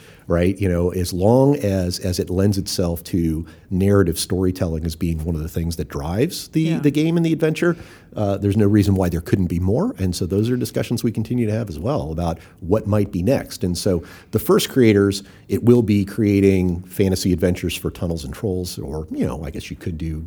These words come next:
Speaker 1: different genres. It wouldn't have to be fantasy, but ultimately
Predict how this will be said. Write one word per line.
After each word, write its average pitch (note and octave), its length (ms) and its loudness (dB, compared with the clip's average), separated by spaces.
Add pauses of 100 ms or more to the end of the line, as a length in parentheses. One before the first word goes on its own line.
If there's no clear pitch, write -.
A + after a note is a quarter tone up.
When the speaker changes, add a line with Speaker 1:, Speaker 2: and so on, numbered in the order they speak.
Speaker 1:
different - 320 -6
genres. E2 460 -10
It E2 60 -10
wouldn't D#2+ 200 -10
have - 200 -12
to - 80 -16
be D2+ 80 -10
fantasy, D2 540 -10 (360)
but F2+ 220 0
ultimately F2+ 720 0